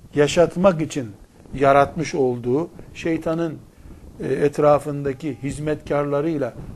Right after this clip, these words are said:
savaşmak, kötülüğe karşı güç elde etmek için de ya da kötülüğe karşı organize olmak için de,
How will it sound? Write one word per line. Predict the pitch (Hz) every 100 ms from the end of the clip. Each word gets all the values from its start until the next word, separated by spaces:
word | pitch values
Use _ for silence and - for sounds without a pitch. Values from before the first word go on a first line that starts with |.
| -
savaşmak, | - 139 147 - 160 147 - - _ _ - _ -
kötülüğe | 101 95 143 151 170
karşı | 170 156 135 196 196 196 - - - 147 127
güç | 175 226 - - -
elde | 156 147 160
etmek | 143 147 185 170
için | - 160 135
de | 151 202 - - - - - - - -
ya | 135
da | 160 139
kötülüğe | 147 - 147 170 185
karşı | 165 147 - -
organize | 151 143 151 151 143 175 - - 151
olmak | 139 139 185 -
için | 127 147 131 127
de, | 196